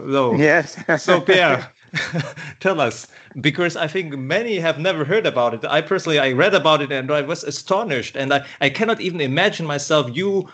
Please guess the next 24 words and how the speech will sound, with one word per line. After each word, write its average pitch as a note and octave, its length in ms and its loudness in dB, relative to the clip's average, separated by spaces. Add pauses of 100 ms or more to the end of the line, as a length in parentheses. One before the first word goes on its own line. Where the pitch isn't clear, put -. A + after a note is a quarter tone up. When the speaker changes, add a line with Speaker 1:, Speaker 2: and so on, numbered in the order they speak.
(160)
Speaker 1:
with D3 240 2
wearing E3 340 2
your C#3 140 0
suit, G#3+ 460 0
a D3 100 -2
tie, F3 380 2
and C#3+ 240 -2
then D#3+ 320 0 (120)
joining F3+ 400 4
the D#3 100 4
Bohemian D#3+ 420 0
Groove. D#3+ 320 2
I C#3 100 2
cannot D#3 440 0
picture G#3 340 2
that. C3+ 320 2
Uh, C#3+ 140 -6
so C#3+ 360 0
help F#3+ 280 0
me C3+ 100 0
here A2+ 360 0 (200)
to D#3+ 80 0
understand C#3 640 0
what, C3+ 260 0